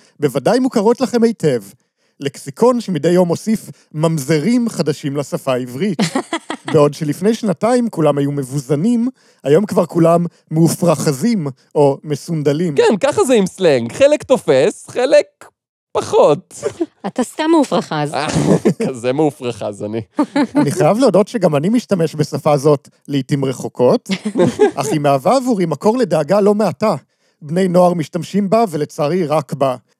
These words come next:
Speaker 1: התוצאה, שפה דלילה ביותר. זאת ועוד, גם ביטויים וולגריים כגון "למה ש-?"
Speaker 3: כל כך וולגרי. חכה, חכה לאינטרנט.
Speaker 1: <laughs> מוצאים מקום של כבוד בפיות הצעירים.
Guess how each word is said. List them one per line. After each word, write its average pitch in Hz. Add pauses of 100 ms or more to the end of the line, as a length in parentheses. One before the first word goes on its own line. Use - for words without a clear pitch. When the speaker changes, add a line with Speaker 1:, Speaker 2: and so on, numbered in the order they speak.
Speaker 1:
התוצאה, 139
שפה 165
דלילה 160
ביותר. 143 (420)
זאת 170
ועוד, 208
גם 165
ביטויים 170
וולגריים 175
כגון 151 (360)
"למה 170
ש-?" - (460)
Speaker 3:
כל 151
כך -
וולגרי. 180 (260)
חכה, 220
חכה 262
לאינטרנט. 208 (640)
Speaker 1:
<laughs> -
מוצאים 214
מקום 220
של 220
כבוד 175
בפיות 170
הצעירים. 156